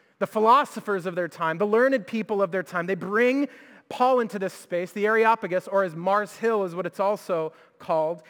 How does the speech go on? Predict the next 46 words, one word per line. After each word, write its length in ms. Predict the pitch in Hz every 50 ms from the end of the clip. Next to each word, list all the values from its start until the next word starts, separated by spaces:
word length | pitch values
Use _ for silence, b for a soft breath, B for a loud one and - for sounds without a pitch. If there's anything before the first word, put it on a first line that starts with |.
| B 208 B
And 120 | 214 220
in 100 | 220 220
a 20 |
very 440 | 180 156 156 208 226 247 269 294 285
real 360 | 254 220 220 262 269 269 254
sense, 520 | 254 - - - - 254 214 175 - - - B B
what 300 | B 170 208 240 - 220
this 200 | 214 269 262 - -
context 800 | - - - 269 269 277 269 254 - - 240 226 - - - - -
is, 320 | 220 220 208 190 170 151 - B B
is 160 | B 202 175 185
a 60 | 175
bit 180 | 143 196 247
of 80 | 269 226
an 120 | 226 190 190 - - -
altar 460 | 254 277 294 285 - - - 190 175
to 100 | - 208
the 80 | 180 190
God 300 | 170 185 196 196 185 180
of 100 | 165 147
their 120 | 175 170
knowledge. 640 | 165 165 147 139 135 120 113 110 113 147 - - _ _ b b b b b b b b b b b b
It's 100 | b -
a 20 | 175
bit 120 | 233 262
of 80 | 262 269
an 80 | 262
altar 280 | 233 254 269 269 - 233
where 140 | 185 202 190
they 120 | 240 254
make 200 | 254 247 233 269
sacrifices, 1080 | - - - - 233 247 262 - - - 202 - - - 165 160 156 - - 160 135 - B B B
where 120 | 196 208
they 100 | 233 233
cry 640 | - - - - - 214 220 220 233 240 247 247 240
out, 320 | 254 254 226 196 160 - B B B
where 140 | B 196 202
they 100 | 233 233
make 240 | 233 240 233 233 208
melody 540 | 202 202 208 226 247 262 247 226 208 202 190
and 140 | 175 175 156 - - -
hymns 320 | - 269 262 233 220 196 185
and 140 | 185 185 165
songs 460 | - - 262 262 240 233 214 196 185
and 120 | 190 175
spiritual 680 | - - - - 269 262 254 247 - - 233 208 185